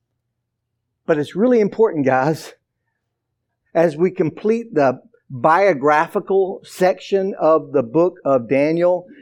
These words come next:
it's really important that we don't make of this story something that it is not. Like, we can focus on Daniel's miraculous deliverance and completely skip over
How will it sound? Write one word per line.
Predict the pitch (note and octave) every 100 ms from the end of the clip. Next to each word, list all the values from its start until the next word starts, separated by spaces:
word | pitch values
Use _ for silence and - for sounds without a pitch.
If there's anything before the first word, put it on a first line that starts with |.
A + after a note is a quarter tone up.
| - -
it's | A2+
really | B2 D#3+ G3+
important | G3 F3+ G3 G3 D3
that | C#3+ C#3
we | B2+
don't | A2+ C#3+ F#3 -
make | C#3 D3+ F3+ F3 - _ _ _ -
of | D3 B2+ A2+
this | D#3 F3+ -
story | - C3+ B2 B2
something | A#2+ - D#3 D#3+ F3 E3 D#3 D#3+ - _ -
that | C3 C#3+ -
it | C#3+ D#3 -
is | D3+ C#3 B2 B2
not. | B2+ B2 G2 - - - _ _ _ _ _ _ _ _ _ _ -
Like, | C#3+ C#3
we | G3
can | G#3 F3+
focus | G3 G3+ G#3 F#3+
on | - D#3 D3
Daniel's | C#3+ D#3 E3+ F3 E3 C3
miraculous | C#3 B2+ D#3 E3+ F#3 F3 F3
deliverance | C#3+ C3 B2+ D#3 E3 F3 F3 - - _ _ _ _ -
and | D3 C#3+ C#3+
completely | C3+ - - B3 C4 G3 F3
skip | F3+ - G#3 G#3+
over | G#3 F#3+ B2+ B2 D3+ E3+